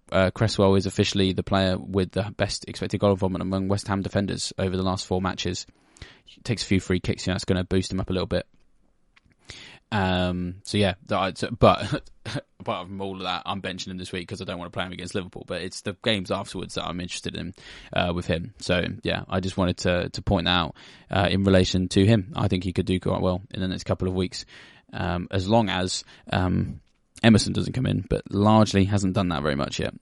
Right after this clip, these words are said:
So again, correct me if I'm wrong in the chat. If you've got some h-, hardcore West Ham fans who watch them every week and, uh, a lot more than I'm able to, uh, if you, if you feel that Cresswell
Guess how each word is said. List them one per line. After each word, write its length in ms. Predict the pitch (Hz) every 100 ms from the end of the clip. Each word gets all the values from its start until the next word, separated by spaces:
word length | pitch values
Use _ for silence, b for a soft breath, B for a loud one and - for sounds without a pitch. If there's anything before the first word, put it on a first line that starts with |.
| -
So 300 | - 95 90 - _ _ _ _ _ -
again, 400 | 95 107 107 101 -
correct 160 | 113
me 60 | 113
if 80 | 104
I'm 120 | 104
wrong 200 | 113 110
in 60 |
the 60 | 101
chat. 260 | - 120 -
If 120 | -
you've 60 | -
got 140 | -
some 160 | 101 95
h-, 160 | 101
hardcore 440 | - 113 104 110 98
West 180 | 101 -
Ham 160 | 101
fans 220 | 98 98
who 100 | 95
watch 180 | 95 95
them 120 | 98
every 140 | 95 95
week 200 | 95 92
and, 180 | 95 - B B B B B
uh, 180 | 95 92
a 180 | 101 92
lot 140 | -
more 180 | 98 95
than 80 | 101
I'm 200 | 101 95
able 220 | 95 95
to, 260 | - 92 95 - _ _ _
uh, 200 | - 92 90
if 160 | 95
you, 60 | 95 -
if 180 | 98 90
you 80 | 95
feel 240 | 104 95
that 220 | 92 92 -
Cresswell 480 | 98 - 92 95